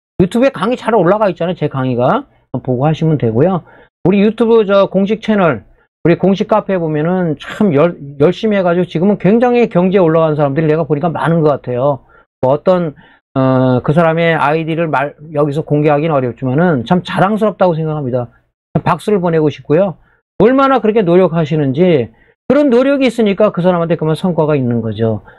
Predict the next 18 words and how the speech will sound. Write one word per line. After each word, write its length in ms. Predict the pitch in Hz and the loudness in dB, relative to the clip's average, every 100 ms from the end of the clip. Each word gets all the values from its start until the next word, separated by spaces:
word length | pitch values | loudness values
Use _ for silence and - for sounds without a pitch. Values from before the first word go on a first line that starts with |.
| - | -2
남한테 420 | 165 240 247 220 | -2 0 -2 0
어떤 540 | 233 165 - 208 202 156 _ _ | 0 0 -2 -2 -2 -6 _ _
의견을 400 | 156 190 208 208 | 2 2 2 0
제시하고 720 | 180 175 151 170 143 135 156 | 0 -2 0 0 2 0 0
거기 160 | - 180 | 0 -4
답을 300 | - 147 175 | -2 -2 0
줄 100 | 156 | -2
수 320 | 131 151 143 - - | -2 -2 -2 -6 -4
있다는 360 | 151 156 151 | -2 0 0
얘기는 380 | 135 123 175 185 - - | -2 -2 -2 -2 -4 0
모르면 400 | 143 233 277 285 | 2 2 2 -4
답을 280 | 180 180 | -4 -4
못 200 | 226 131 | -4 -4
주죠. 440 | - 110 117 143 135 _ _ _ _ 160 | -8 -8 -4 -4 -6 _ _ _ _ -2
그분들한테 600 | 151 185 214 208 190 208 | 0 2 2 2 0 -2
상당히 320 | 190 190 196 | -2 -2 -2
고마움을 460 | 190 143 156 160 156 | 0 0 2 0 0
표시하고요. 640 | 170 151 143 117 123 165 | -2 -2 -2 0 0 0